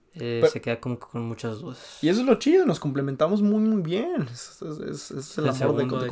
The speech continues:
Speaker 2: compañeros.
Speaker 1: Ya el
Speaker 2: Pero
Speaker 1: siguiente,
Speaker 2: bueno.
Speaker 1: la siguiente semana. Tú dijiste esta semana.
Speaker 2: Ujú.
Speaker 1: Yo creo, no sé si voy a decir la siguiente yo, los dos.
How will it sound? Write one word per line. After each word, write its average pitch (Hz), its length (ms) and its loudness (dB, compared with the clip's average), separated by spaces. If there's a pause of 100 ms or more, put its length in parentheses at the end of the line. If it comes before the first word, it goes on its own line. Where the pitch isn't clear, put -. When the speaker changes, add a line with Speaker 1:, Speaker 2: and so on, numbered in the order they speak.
Speaker 2:
compañeros. 127 440 -8 (800)
Speaker 1:
Ya 120 60 -8
el 117 60 -8
Speaker 2:
Pero 127 180 -4
Speaker 1:
siguiente, - 20 -2 (300)
Speaker 2:
bueno. 120 160 -2
Speaker 1:
la 120 60 -4
siguiente 113 240 -6
semana. 123 400 -8 (140)
Tú 156 400 -2
dijiste 147 380 -2
esta 160 160 -6
semana. 143 480 -4 (160)
Speaker 2:
Ujú. 185 220 -2 (260)
Speaker 1:
Yo 113 160 -8
creo, 123 180 -10
no 117 140 -6
sé 117 160 -6
si 117 100 -8
voy 117 160 0
a - 40 2
decir 117 200 -4
la 113 80 -2
siguiente 113 400 -6
yo, 117 160 -2
los 123 160 -4
dos. 147 280 -6